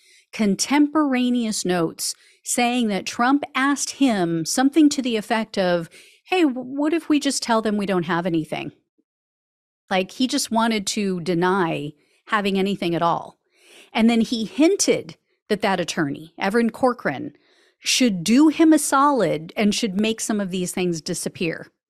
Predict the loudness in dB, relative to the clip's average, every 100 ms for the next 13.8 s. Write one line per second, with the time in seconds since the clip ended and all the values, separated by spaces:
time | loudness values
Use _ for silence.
0 | _ _ _ _ _ _ _ -2 2 2
1 | -2 -14 _ _ 0 4 4 2 2 2
2 | 2 -2 -8 -20 _ _ 0 0 -2 -4
3 | 0 4 4 4 4 4 4 2 2 0
4 | 0 0 0 -2 -2 -2 -8 _ _ 0
5 | 0 0 0 2 2 0 -4 -4 -8 -14
6 | -16 _ _ _ _ _ _ 2 4 4
7 | 4 2 2 0 0 2 0 -2 -6 -2
8 | -2 -2 0 0 0 0 -2 0 -2 -4
9 | -10 -12 -2 0 0 0 0 0 -2 -2
10 | -2 0 2 0 0 -2 0 -2 -4 -6
11 | -6 -6 -8 -8 -8 -8 -2 2 2 2
12 | 0 0 -4 -2 -2 -4 -8 -6 -2 0
13 | 0 0 0 0 0 0 0 -4